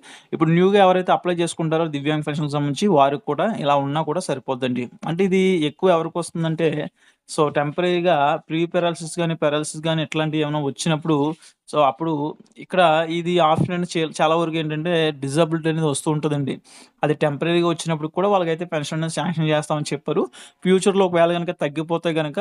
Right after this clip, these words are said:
అప్పుడు మళ్ళీ తర్వాత అప్‌డేట్ చేసినప్పుడు పెన్షన్ అనేది ఆపేసే అవకాశం అయితే ఉంటుంది. ప్రజెంట్ ఏంటంటే వచ్చింది కాబట్టి, ఉంది కాబట్టి ఇస్తారండి.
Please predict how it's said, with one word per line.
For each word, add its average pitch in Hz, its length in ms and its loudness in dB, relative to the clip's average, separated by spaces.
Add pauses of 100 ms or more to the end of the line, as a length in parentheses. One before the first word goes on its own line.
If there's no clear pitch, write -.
(340)
అప్పుడు 170 260 -2
మళ్ళీ 151 360 2
తర్వాత 170 380 0 (300)
అప్‌డేట్ 156 360 -4
చేసినప్పుడు 165 440 -6
పెన్షన్ 165 300 -2
అనేది 160 240 0 (460)
ఆపేసే 160 360 2
అవకాశం 151 360 0
అయితే 147 140 -4
ఉంటుంది. 135 320 -6
ప్రజెంట్ 180 360 0
ఏంటంటే 180 300 0
వచ్చింది 175 340 -2
కాబట్టి, 170 240 2
ఉంది 156 180 -2
కాబట్టి 160 320 -2
ఇస్తారండి. 147 500 -2